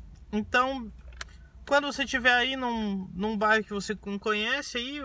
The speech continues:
um bairro que é legal até às vezes, mas você não quer ficar na rua marcando bobeira, pô, põe ali no Waze, é.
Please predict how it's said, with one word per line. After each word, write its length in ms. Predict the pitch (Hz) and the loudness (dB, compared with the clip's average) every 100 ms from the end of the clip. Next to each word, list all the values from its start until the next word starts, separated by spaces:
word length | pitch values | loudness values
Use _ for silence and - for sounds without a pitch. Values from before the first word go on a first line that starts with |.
| 214 - - 214 | -12 -14 -14 -8
um 160 | 254 | -2
bairro 240 | 226 226 226 | 2 2 2
que 120 | - | 0
é 60 | 247 | 2
legal 380 | 240 214 226 | 2 2 2
até 220 | 214 - 214 | 2 0 0
às 160 | 208 | 0
vezes, 480 | 185 208 294 294 - _ _ - - | 0 0 -2 -10 -20 _ _ -20 -4
mas 200 | 220 220 | 0 0
você 100 | - | -2
não 100 | 220 | -2
quer 160 | 214 208 | 0 0
ficar 220 | - 202 | 0 0
na 100 | 190 | 0
rua 220 | 185 202 | 0 -2
marcando 400 | 196 190 208 196 | 0 0 0 -2
bobeira, 420 | 190 185 226 302 | -2 -2 0 0
pô, 240 | 285 311 254 | 0 -2 -4
põe 240 | - 262 | 0 0
ali 200 | 294 302 | 0 -2
no 100 | 302 | 0
Waze, 400 | 269 269 208 160 | 0 0 -2 -6
é. 340 | - 165 156 | -4 -4 -4